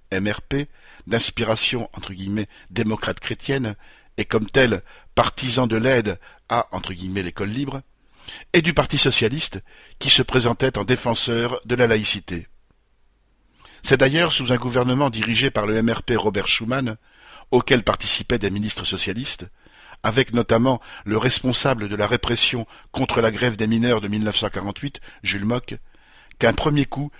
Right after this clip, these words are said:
fut porté à la laïcité. En mai mille neuf cent quarante-huit, la ministre de la Santé publique et de la Population, Germaine Poinceau-Chapuis, signa un décret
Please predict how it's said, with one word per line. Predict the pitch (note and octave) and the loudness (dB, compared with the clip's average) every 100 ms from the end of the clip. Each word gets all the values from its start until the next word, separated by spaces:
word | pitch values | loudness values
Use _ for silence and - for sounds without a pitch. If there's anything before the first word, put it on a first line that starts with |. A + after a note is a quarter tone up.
| - - | -20 -10
fut | - B2 | -6 -2
porté | B2+ - C3+ C3+ | -2 0 0 0
à | B2 | 2
la | A#2 | 4
laïcité. | A2+ A2+ - G2+ - E2 - - _ _ _ _ _ _ _ _ _ _ - - - | 4 2 0 -2 -8 -10 -12 -20 _ _ _ _ _ _ _ _ _ _ -20 -20 -8
En | G#2+ A2 | -2 2
mai | C#3 E3+ | 4 4
mille | D3+ C3 | 4 2
neuf | B2 | 0
cent | - | -2
quarante-huit, | A2+ G#2+ A2 - D3+ - D3+ _ _ - - | -2 -2 -2 -4 -10 -10 -16 _ _ -20 -4
la | A2+ B2 | 0 4
ministre | C#3+ F3+ F#3+ A#2 | 4 2 0 -2
de | A2 | 0
la | G#2+ | 2
Santé | - B2 A#2+ | 2 -2 -4
publique | - A#2 C3 D3+ - | -4 -4 -6 -8 -6
et | G#2+ | -4
de | |
la | G#2 G2 | -2 -2
Population, | G#2 G#2 G#2 G2+ C#3 C#3+ C#3+ _ - - - | -4 -2 0 0 0 -2 -6 _ -20 -16 -2
Germaine | - - C3 C3+ A2+ | 2 2 4 2 2
Poinceau-Chapuis, | G#2+ G#2 G2+ - G2+ B2 C#3+ - - _ - - - | -2 -2 0 0 0 -6 -10 -12 -20 _ -20 -20 -4
signa | - - D3+ E3+ - | 0 2 4 2 4
un | A#2 | 2
décret | A2 G#2 - C#3 | 0 -2 -2 -4